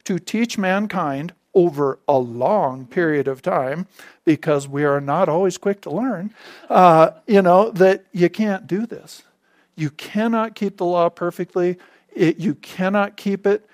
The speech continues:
with your heart, with your thought life, and with your actions perfectly. Nobody can. And if you're guilty of violating one part,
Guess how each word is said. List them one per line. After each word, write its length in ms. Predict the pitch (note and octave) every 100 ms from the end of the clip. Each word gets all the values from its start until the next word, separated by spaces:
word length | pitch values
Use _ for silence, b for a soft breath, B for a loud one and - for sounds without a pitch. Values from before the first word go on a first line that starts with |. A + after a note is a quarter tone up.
| _ -
with 240 | E3 D3+
your 140 | C#3+
heart, 500 | B2+ - G3+ G#3+ G#3+ _
with 240 | D#3+ D3
your 100 | C#3
thought 380 | C3 F#3 F#3+ G3+
life, 280 | G3 G3+ G3 -
and 140 | C#3+
with 180 | C#3 -
your 160 | C#3 -
actions 480 | E3+ F3+ - F3 -
perfectly. 640 | - F#3+ F#3+ F#3 F#3 G3
Nobody 680 | D#3+ E3 E3 E3 E3+ D#3+ E3
can. 420 | - D3 A#2 A#2 b b -
And 180 | D#3+ D#3
if 160 | D3
you're 140 | D3+ C3+
guilty 480 | C3+ G3 G3+ G#3
of 100 | E3+
violating 640 | C3 E3 F3+ E3+ D#3+ C#3+ C3+
one 340 | C#3+ G3+ G#3
part, 400 | - G#3+ A3